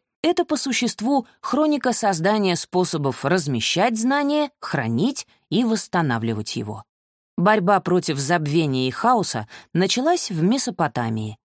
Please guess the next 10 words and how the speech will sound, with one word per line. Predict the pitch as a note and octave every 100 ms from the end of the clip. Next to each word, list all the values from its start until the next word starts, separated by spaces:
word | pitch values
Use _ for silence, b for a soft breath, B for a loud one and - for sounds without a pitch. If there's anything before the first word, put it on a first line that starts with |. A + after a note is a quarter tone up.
| -
достигла | F3+ G3+ - A#3 F#3+ G#3
апогея | G3+ G#3+ A3 F#3+ F#3 B2 A#2
в | D3
эпоху | D3+ C3+ -
античности | A#2 A2 - F#3+ - C4+ C#4 - E4
во | C4
Дворце | C4 C#4 A#3 C4+
книг | B3 A#3 A#3+
в | G#3+
Александрии | G#3+ - G#3 G3+ F#3+ F3 E3